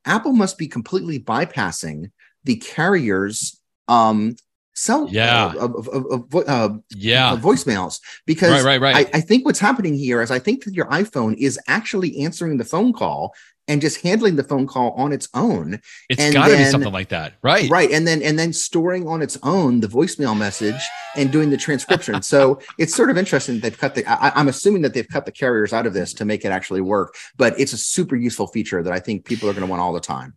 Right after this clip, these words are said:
Speaker 2: Right. I had that thought, but I hadn't really thought through it all the way, but I think you gotta be absolutely right, Jeff. Like, how are they doing that? Now, today, when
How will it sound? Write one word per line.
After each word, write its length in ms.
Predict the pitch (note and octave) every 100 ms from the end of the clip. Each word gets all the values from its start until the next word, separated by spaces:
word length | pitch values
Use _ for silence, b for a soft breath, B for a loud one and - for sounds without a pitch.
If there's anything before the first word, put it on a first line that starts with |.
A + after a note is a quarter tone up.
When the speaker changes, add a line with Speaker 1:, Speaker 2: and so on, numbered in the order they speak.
| _
Speaker 2:
Right. 340 | A#2+ C3+ A#2+ -
I 140 | C#3 F3
had 260 | D3+ A#3+
that 180 | G#3+ F#3+
thought, 220 | - G3+
but 120 | D3 C#3
I 40 |
hadn't 280 | A#2 F#3+ D#3+
really 180 | E3 B2
thought 340 | D3 D3 - _
through 300 | - C3+ E3
it 100 | F#3+ -
all 160 | D3
the 100 | E3
way, 260 | C3 C3 F3
but 120 | F3
I 60 | B2+
think 220 | F#3+ D#3
you 80 | D3
gotta 180 | F#3+ F3+
be 140 | D3+
absolutely 340 | C#3+ D3+ C3
right, 200 | A#2+ A#3 F3
Jeff. 240 | G2+ G2
Like, 140 | B2
how 140 | - F#3
are 60 | G3+
they 120 | D3+
doing 220 | F#3+ A3+
that? 120 | C#3 D3 B -
Now, 220 | E3 A#2+ B B
today, 680 | - F3+ C#3+ A#3+ G#3 D3 D3+ B B B -
when 280 | C#3 D3+